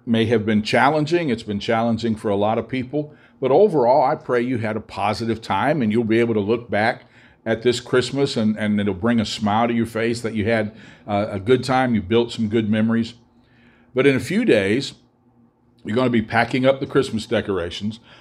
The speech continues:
I almost preached on Boxing Day today. In fact, I thought I was going to, because today is Boxing Day, the day after Christmas. And if you study, um, whatever the internet has to say, I'll go ahead and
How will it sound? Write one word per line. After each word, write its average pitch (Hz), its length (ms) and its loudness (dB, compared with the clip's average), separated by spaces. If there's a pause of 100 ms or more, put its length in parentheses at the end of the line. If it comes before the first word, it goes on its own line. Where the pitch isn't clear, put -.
I 139 80 4
almost 220 540 2
preached - 420 -4
on 123 220 0
Boxing 104 520 -2
Day 82 360 -6
today. - 520 -12
In 92 200 -10 (200)
fact, - 280 0
I 101 80 -2
thought 135 320 2
I 131 60 2
was 110 200 -2
going 90 440 0
to, - 180 -14 (560)
because 107 360 -2
today 131 460 4
is 147 140 0
Boxing 113 580 -2
Day, 78 300 -12 (340)
the 95 80 -10
day 113 320 2
after 123 240 -2
Christmas. - 600 -6 (500)
And 117 200 4
if 117 160 2
you 120 140 0
study, 156 800 2
um, 104 540 0 (480)
whatever 131 360 2
the 120 140 4
internet 110 360 0
has 95 200 -6
to 92 100 -16
say, 90 360 -6 (440)
I'll 135 140 0
go 143 140 6
ahead 113 160 4
and 95 220 -8